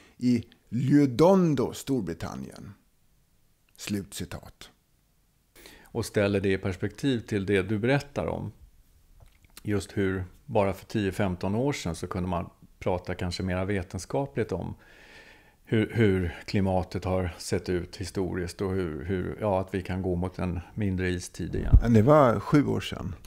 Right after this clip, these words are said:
Speaker 2: Ja, det är bara sju år sedan, se där, som S V T tog upp det, ja, precis.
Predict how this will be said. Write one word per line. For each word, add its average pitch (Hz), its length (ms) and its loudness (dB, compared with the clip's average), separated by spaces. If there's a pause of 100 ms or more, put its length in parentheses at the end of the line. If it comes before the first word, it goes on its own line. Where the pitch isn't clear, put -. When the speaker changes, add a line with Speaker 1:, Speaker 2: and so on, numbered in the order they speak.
(300)
Speaker 2:
Ja, 113 160 4
det 110 80 4
är 104 40 4
bara 101 220 2
sju 147 220 2
år 95 180 0
sedan, 95 200 -6
se 104 140 -4
där, 104 380 -2
som 110 200 0
S 104 220 -2
V 104 60 0
T 120 180 -4
tog 104 180 -4
upp - 180 -8
det, 110 60 -6
ja, 98 100 -4
precis. - 520 -6